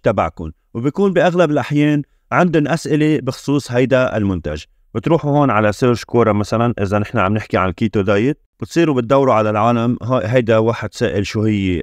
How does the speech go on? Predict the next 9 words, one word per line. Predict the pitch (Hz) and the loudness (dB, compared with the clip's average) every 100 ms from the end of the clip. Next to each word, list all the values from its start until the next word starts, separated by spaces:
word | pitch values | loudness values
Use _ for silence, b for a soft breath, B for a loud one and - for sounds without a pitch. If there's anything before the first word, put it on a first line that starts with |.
| - | -4
الجود | 87 90 85 85 101 - | -4 -2 0 0 -2 -2
كيتو، | 113 - 95 92 | -4 0 0 0
آه، | 85 90 92 | -2 -4 -2
ميل | 95 98 | 0 0
بلان، | 90 101 104 107 101 - _ _ - | 0 -2 -2 -2 -6 -10 _ _ -4
غيرها | 123 151 131 | 0 0 0
من | 113 | -2
هودي | 120 123 107 | -2 0 0
الأسئلة. | 101 113 - 127 151 | -2 -6 -6 -2 -2